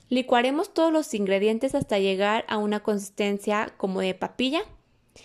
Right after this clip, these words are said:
Lo agregamos en un vaso y ponemos palitos de paletas. O igual, si no tienen los palitos de paletas, pueden agregarle lo que son los popotes. No hay ningún problema.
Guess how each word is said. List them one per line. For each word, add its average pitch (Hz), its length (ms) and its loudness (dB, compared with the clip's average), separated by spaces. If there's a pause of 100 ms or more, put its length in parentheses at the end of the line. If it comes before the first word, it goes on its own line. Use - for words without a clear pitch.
(160)
Lo 226 120 4
agregamos 214 640 0
en 196 120 2
un 208 140 2
vaso 311 420 0 (380)
y 339 120 -2
ponemos 220 500 0
palitos 190 400 -2
de 277 100 0
paletas. 320 580 0 (380)
O 190 60 -4
igual, 202 340 2
si - 540 -8
no 202 240 0
tienen 269 340 -2
los 294 140 -4
palitos 214 420 -2
de 277 100 0
paletas, 233 460 0
pueden 214 400 2
agregarle 196 480 0
lo 208 140 0
que 214 100 -4
son 202 220 -2
los 208 100 -4
popotes. - 640 -6 (560)
No 220 80 2
hay 226 40 2
ningún 233 360 2
problema. 196 420 0